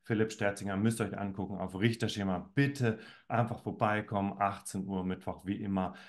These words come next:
wird eine tolle Zeit und wir gucken uns Copilot an, Copilot an, diesen Microsoft super, super gehypten, äh, K-I-Assistenten.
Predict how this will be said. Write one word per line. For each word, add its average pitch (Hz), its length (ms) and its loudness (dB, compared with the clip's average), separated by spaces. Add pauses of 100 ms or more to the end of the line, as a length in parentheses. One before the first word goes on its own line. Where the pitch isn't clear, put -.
(120)
wird 110 420 2
eine 87 380 -2 (240)
tolle 98 300 0
Zeit 90 340 -2
und 92 160 -4
wir 90 120 -4
gucken 98 220 -4
uns 95 240 -2
Copilot 131 600 4
an, - 280 -2
Copilot 104 560 -2
an, 110 140 2
diesen 110 260 0
Microsoft 92 680 -4 (300)
super, 95 560 -2 (300)
super 101 560 -2
gehypten, 90 800 -2 (240)
äh, 101 260 -2 (220)
K-I-Assistenten. 101 1300 -2